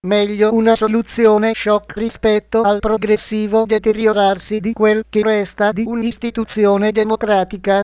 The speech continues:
Roma va salvata, è nell'interesse nazionale, urgente. Non c'è tattica elettorale che tenga di fronte allo sfascio della capitale.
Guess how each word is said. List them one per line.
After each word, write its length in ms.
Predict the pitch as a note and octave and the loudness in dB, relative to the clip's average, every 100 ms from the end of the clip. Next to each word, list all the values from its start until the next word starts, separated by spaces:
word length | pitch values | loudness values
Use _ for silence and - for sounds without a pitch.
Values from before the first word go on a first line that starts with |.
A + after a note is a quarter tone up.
| - _ - | -4 _ -12
Roma 440 | F#3+ G#3 G3+ G#3 G#3+ F3+ | -2 0 2 0 -2 0
va 160 | G#3 | 0
salvata, 680 | A3 G#3 G3+ G3+ G3 F#3+ G3+ G#3+ | 2 -2 0 0 0 0 -2 0
è 160 | A3 | -2
nell'interesse 920 | G#3+ A3 A3 A3 G#3+ G#3 G#3 G#3 - A3 | 0 -2 -2 -4 -2 0 -2 -2 -4 -2
nazionale, 800 | G#3+ G#3+ A#3 G#3+ G#3 G3 G#3 G#3+ _ _ - | 0 0 0 2 2 2 0 -4 _ _ -8
urgente. 680 | G#3 F#3+ G#3+ G#3 F3+ G#3+ A3 _ _ _ _ _ _ _ _ _ - | -2 2 2 2 0 -2 -2 _ _ _ _ _ _ _ _ _ -4
Non 260 | G3+ G#3+ | 0 2
c'è 220 | A3 A3 A3 | 2 -2 0
tattica 600 | G3+ G3+ - G3+ G#3+ G#3+ | 0 0 -6 -2 0 0
elettorale 800 | A3 G#3+ - A3 G#3+ G3 G3+ G#3 | 0 -2 0 2 2 2 0 -2
che 160 | - G#3+ | -2 0
tenga 480 | G#3 G#3 G3+ G#3+ | 2 2 0 0
di 140 | G3 A3+ | 0 -4
fronte 460 | - G#3 G3 F#3 | -2 -2 -2 -2
allo 320 | G3+ G#3 G#3+ G#3+ | 0 2 2 0
sfascio 640 | - G#3 G#3 F#3+ G#3+ A3 | 0 2 2 0 -2 0
della 320 | G#3 G#3 G#3 | 0 2 0
capitale. 800 | G#3+ G#3 A3 A3 G#3+ G3 G3+ A3 | 0 -2 -2 2 4 4 0 -4